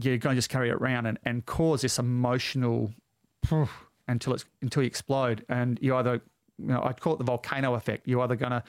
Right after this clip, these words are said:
cracks will start to seep and you'll have the depression or anxiety, or you're gonna explode. You've got that rage and hate and violence and anger built up that just comes out.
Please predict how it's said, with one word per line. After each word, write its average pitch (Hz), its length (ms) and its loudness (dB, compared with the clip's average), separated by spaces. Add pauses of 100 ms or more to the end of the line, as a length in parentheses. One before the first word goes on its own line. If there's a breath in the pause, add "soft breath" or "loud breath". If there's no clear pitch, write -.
cracks 165 280 -2
will 143 80 0
start 139 300 -2
to 127 60 -4
seep 202 380 0 (560)
and 127 120 0
you'll 117 160 2 (200)
have 127 140 0
the 120 80 -4
depression 123 400 -2
or 117 60 2
anxiety, 123 600 0 (140)
or 123 320 2
you're 123 120 2
gonna 120 120 0
explode. 113 540 -2
You've 113 80 0
got 113 100 -2
that - 300 -6
rage 113 460 -2
and 104 100 -4
hate - 340 -6
and 110 140 -4
violence 117 440 -2
and 117 120 -6
anger 120 260 -2
built 110 260 -2
up 120 200 -4
that - 140 -6
just - 220 -4
comes 120 320 -4
out. 113 300 -4